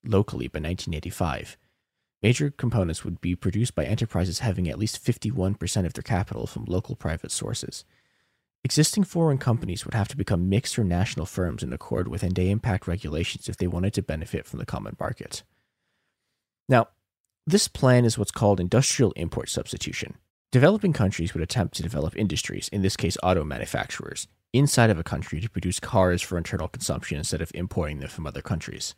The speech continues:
The other key of this plan is the Andean Pact, an association of Bolivia, Colombia, Ecuador, Peru, and Chile that was collaborating to develop a regional in-, industrial economy that would use local resources t-,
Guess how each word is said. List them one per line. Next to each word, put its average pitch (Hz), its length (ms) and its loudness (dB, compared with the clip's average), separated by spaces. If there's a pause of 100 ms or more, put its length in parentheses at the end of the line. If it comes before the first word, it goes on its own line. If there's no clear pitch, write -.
(800)
The 131 200 4
other 196 200 4
key 123 320 2
of 101 100 2
this 98 160 0
plan 71 300 -4
is 85 100 -6
the 87 120 -2
Andean 90 440 2
Pact, - 500 -10 (380)
an 107 60 0
association 104 680 4
of 67 140 -4
Bolivia, 98 480 4
Colombia, 98 720 2
Ecuador, 101 400 2
Peru, 90 680 2 (460)
and 95 140 -2
Chile 67 400 4
that 65 180 0
was 82 140 -2
collaborating 120 680 4
to 98 100 -2
develop 107 400 4
a 78 40 -2
regional 110 600 2
in-, 101 100 2 (380)
industrial 95 500 0
economy 65 380 -4
that 73 120 0
would 80 100 0
use 92 180 0
local 101 320 2
resources 92 560 0
t-, - 120 -18